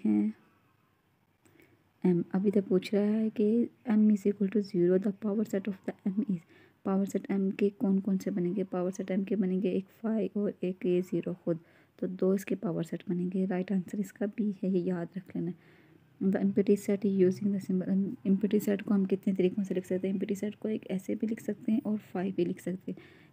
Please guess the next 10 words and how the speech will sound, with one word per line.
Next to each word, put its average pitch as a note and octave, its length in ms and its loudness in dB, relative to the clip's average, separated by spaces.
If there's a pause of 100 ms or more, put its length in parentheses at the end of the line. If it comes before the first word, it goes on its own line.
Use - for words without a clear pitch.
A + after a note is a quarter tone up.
(100)
एम्प्टी G3 240 2
सेट G3+ 180 -2
को - 140 2
दो G3 280 -2
तरीक़ों G3 360 -2
से F#3 140 -2
लिखा F#3+ 240 -6
जा F3+ 180 -4
सकता F3 300 -8
है। G#3 60 -8